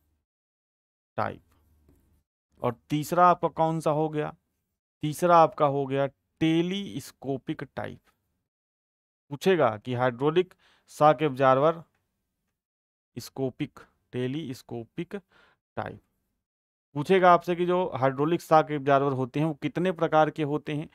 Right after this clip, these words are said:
कितने प्रकार के होते हैं। भाई मुझे नहीं पता यार स्टीयरिंग को हिंदी में क्या बोलते हैं, मैं आपसे इसके लिए माफ़ी चाहूँगा। स्टीयरिंग को हिंदी में क्या बोलते हैं ये मुझे नहीं पता है, और ना भाई आपसे कभी पूछेगा यार कि स्टीयरिंग को हिंदी में क्या बोलते हैं।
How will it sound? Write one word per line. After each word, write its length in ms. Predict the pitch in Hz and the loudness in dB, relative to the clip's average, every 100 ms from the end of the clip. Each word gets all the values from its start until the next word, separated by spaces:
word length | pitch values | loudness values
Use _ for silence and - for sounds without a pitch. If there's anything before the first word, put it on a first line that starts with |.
| _ - _ - | _ -20 _ -2
कितने 300 | 160 180 196 | 0 2 0
प्रकार 380 | 170 175 170 165 | 2 2 4 4
के 120 | 160 | 2
होते 300 | 156 156 - | -4 -4 -6
हैं। 140 | 156 147 | -6 4
भाई 260 | 160 180 160 | 4 4 2
मुझे 240 | 156 151 | 0 0
नहीं 200 | 135 127 | 0 -2
पता 260 | 120 117 120 | -6 -2 0
यार 160 | 127 | 0
स्टीयरिंग 380 | 120 127 123 127 | -4 -6 -4 -4
को 80 | 123 | -4
हिंदी 240 | 117 117 | -4 -4
में 120 | 120 113 | -6 -2
क्या 140 | 117 | -2
बोलते 300 | 117 120 147 | -2 -6 -4
हैं, 60 | 147 | -2
मैं 120 | 131 | 0
आपसे 280 | 135 127 127 | 0 -2 -10
इसके 180 | - | -6
लिए 140 | 131 131 | -4 -2
माफ़ी 280 | 123 113 135 | -2 -2 -4
चाहूँगा। 460 | 131 123 131 143 - _ - - _ | -4 -2 0 -2 -4 _ -20 -20 _
स्टीयरिंग 580 | - 117 - 156 170 208 | -6 -6 0 2 2 2
को 120 | 190 | 2
हिंदी 260 | 156 156 175 | 2 2 2
में 140 | 175 151 | 0 0
क्या 240 | 151 160 | 6 6
बोलते 320 | 156 156 143 156 | 6 -2 0 -2
हैं 140 | 175 | -2
ये 260 | 143 131 147 | -2 -2 0
मुझे 260 | 135 143 | -2 -2
नहीं 360 | 143 123 123 160 | -2 -2 -2 -2
पता 280 | 151 151 147 | 0 2 2
है, 160 | 170 _ _ - - | 0 _ _ -12 6
और 200 | 185 180 | 6 6
ना 200 | 180 185 | 4 4
भाई 260 | 151 175 180 | 6 6 8
आपसे 400 | 151 160 - 214 | 8 6 2 -4
कभी 280 | 185 151 165 | 0 0 0
पूछेगा 400 | 151 135 151 139 | -4 -4 -2 0
यार 220 | 135 160 | 4 2
कि 120 | 151 147 | 2 -10
स्टीयरिंग 400 | - 135 147 143 | -8 -4 -4 -4
को 100 | 143 | -2
हिंदी 280 | 131 131 | -2 -4
में 140 | 143 135 | -4 -6
क्या 240 | - 113 | -2 0
बोलते 340 | 104 104 101 107 | 0 -8 -10 -16
हैं। 140 | 101 | -16